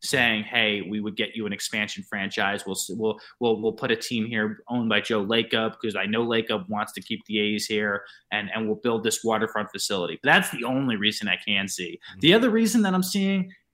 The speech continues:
Speaker 1: and maybe you guys can give me some, some pointers on this. Everyone's like, "This situation with the A's is exactly what happened with the Kings and the Maloofs." And I don't, I don't see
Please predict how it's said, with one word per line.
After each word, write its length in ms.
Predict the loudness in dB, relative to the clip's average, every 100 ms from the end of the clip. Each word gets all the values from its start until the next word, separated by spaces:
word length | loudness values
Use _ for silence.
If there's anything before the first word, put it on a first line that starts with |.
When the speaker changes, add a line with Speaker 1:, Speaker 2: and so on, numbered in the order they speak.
| _ 2
Speaker 1:
and 220 | 2 4
maybe 220 | 0 2
you 160 | 0 2
guys 340 | 4 4 2
can 220 | -4 -6
give 160 | -2 -2
me 100 | -2
some, 280 | -2 -4 -4
some 200 | -6 -6
pointers 380 | -4 -4 -2 -2
on 160 | -2
this. 340 | -2 -4 -8 -14 _ _ _ _ _ _ _ 0
Everyone's 420 | 2 4 2 2
like, 180 | 0 2
"This 160 | -2
situation 480 | -2 -2 0 0 -2
with 120 | -4
the 160 | -4 0
A's 220 | 0 -2
is 120 | -8
exactly 600 | -16 -12 0 2 2 -2
what 140 | -4 -2
happened 320 | -2 -2 -6
with 100 | -6
the 80 | -8
Kings 360 | -8 -6 -6
and 100 | -6
the 60 | -6
Maloofs." 640 | -4 -4 -6 -4 -6 -6 -6
And 120 | -2 2
I 140 | 2
don't, 420 | 4 4 4 -2 -8 _ _ _ _ 6
I 140 | 6
don't 180 | 6 0
see 440 | 0 2 0 -2